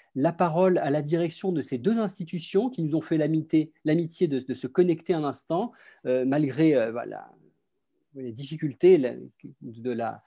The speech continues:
de la période et donc qui chargent leur emploi du temps. Donc, ils vont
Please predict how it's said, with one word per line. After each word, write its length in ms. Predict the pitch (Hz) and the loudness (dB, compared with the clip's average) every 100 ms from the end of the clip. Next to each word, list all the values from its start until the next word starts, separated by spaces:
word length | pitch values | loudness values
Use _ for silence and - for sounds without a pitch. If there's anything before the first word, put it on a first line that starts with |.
| _ | _
de 60 | 135 | -6
la 80 | 123 | -4
période 460 | 165 147 226 202 | -2 0 0 0
et 40 | 127 | -2
donc 160 | 147 | -4
qui 120 | - | -6
chargent 300 | 123 208 196 | -6 -2 0
leur 120 | 151 127 | 0 0
emploi 220 | 123 123 | -2 -6
du 140 | 117 | -6
temps. 220 | 110 208 _ _ _ _ _ - | -8 -10 _ _ _ _ _ -6
Donc, 260 | 147 156 | -4 -4
ils 40 | 165 | -2
vont 320 | 170 165 156 | 0 0 -2